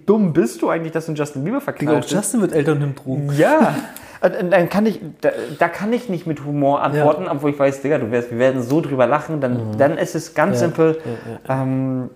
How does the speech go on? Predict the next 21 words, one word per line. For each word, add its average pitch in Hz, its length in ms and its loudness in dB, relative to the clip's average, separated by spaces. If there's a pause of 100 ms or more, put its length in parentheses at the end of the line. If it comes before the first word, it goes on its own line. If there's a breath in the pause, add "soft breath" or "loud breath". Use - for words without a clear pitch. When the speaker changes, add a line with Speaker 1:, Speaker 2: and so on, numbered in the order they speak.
(140)
Speaker 1:
Pädagoge 165 800 2
und 143 160 -6
der 139 120 0
sagt, 139 380 -2 (380 loud breath)
„Was 131 340 -4
braucht - 320 -8
das 120 200 -4
Kind 107 260 -8
gerade?“ 104 480 -8
Speaker 2:
Ja. 127 160 -6 (760)
Speaker 1:
Und 147 200 0 (220)
das 147 260 0
gilt 175 140 4
für - 160 -4
alle 226 180 4
Menschen: 135 400 0
erstmal 170 400 0 (160)
ernst 190 340 -12
nehmen. 117 300 -10 (240)
Erstmal 160 420 0
Speaker 2:
Ja. - 40 -8